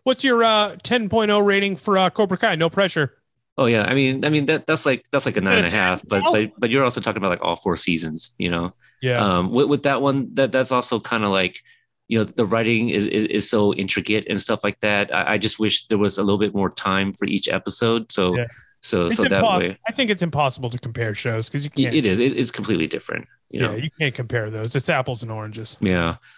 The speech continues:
Speaker 2: So, um, yeah, Mikey, thank you for joining us, uh, on this episode of Reacher. Again, um,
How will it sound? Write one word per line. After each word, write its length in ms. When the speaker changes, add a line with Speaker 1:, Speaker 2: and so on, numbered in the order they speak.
Speaker 2:
So, 420
um, 400
yeah, 180
Mikey, 300
thank 280
you 440
for 160
joining 580
us, 460
uh, 360
on 220
this 200
episode 360
of 160
Reacher. 600
Again, 540
um, 420